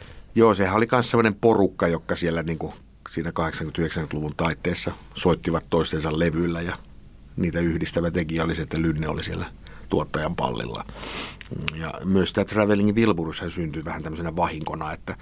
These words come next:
Cloud Nine-levyltä piti sit julkaista vielä yksi single,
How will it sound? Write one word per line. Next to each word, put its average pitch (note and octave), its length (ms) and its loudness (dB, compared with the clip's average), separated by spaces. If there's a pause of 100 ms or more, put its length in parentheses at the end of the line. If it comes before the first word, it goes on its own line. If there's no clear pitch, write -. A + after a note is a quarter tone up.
(520)
Cloud F#2+ 320 6
Nine-levyltä F2 580 2
piti F2 220 -2
sit - 200 -8
julkaista F2+ 480 0
vielä E2+ 220 -2
yksi E2+ 300 -2
single, G2 460 0